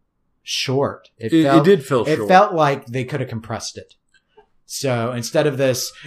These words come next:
Speaker 1: it, it kinda, I got, it kinda worked at first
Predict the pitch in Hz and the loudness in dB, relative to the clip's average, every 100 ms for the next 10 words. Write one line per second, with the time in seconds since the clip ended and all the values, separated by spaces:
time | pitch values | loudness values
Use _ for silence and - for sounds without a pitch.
0 | - 190 220 202 - 202 240 254 208 - | 0 2 2 -4 -2 0 2 2 0 0
1 | 170 151 185 - 165 - - 170 170 196 | -2 0 -4 -6 -12 -16 -20 -10 -2 2
2 | 233 196 175 185 190 - - 147 - - | 2 2 4 4 2 -12 -8 -8 -8 0
3 | 156 175 - | 2 2 -2